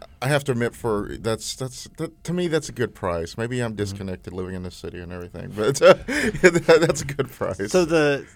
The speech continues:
Speaker 2: the slight price drop of the iPhone eleven apparently had really strong effect in China.
Speaker 1: Uh-huh.
Speaker 2: China's demand for iPhone grew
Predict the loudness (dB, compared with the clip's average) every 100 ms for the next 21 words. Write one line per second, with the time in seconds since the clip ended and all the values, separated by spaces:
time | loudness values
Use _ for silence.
0 | -4 -2 0 2 4 2 -4 0 4 4
1 | 2 0 0 0 -4 -6 -6 -6 -4 -2
2 | -2 -2 -4 -4 -4 -4 -6 -6 -10 _
3 | -20 _ -10 -2 6 6 6 0 -4 -6
4 | -2 0 2 0 -4 -16 -16 -12 -4 0
5 | 2 0 0 0 0 0 -2 -2 -10 -12
6 | -14 -18 -16 -10 -8 -8 0 2 4 4
7 | 2 -2 -8 -2 2 4 4 2 0 -4
8 | 0 -2 -2 -4 -4 -4 -6 -10 -16 -8
9 | -2 0 0 -2 -4